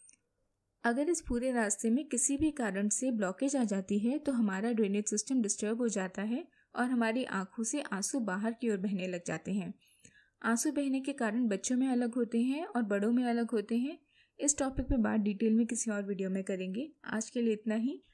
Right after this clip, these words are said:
आपके मन में अगर कोई डाउट है या कोई सवाल है या आप किसी टॉपिक पे जानकारी चाहते हैं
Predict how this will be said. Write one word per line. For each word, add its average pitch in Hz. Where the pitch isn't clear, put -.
आपके 247
मन 277
में 262
अगर 240
कोई 269
डाउट 190
है 254
या 247
कोई 254
सवाल 185
है 240
या 247
आप 247
किसी 302
टॉपिक 226
पे 269
जानकारी 202
चाहते 202
हैं 220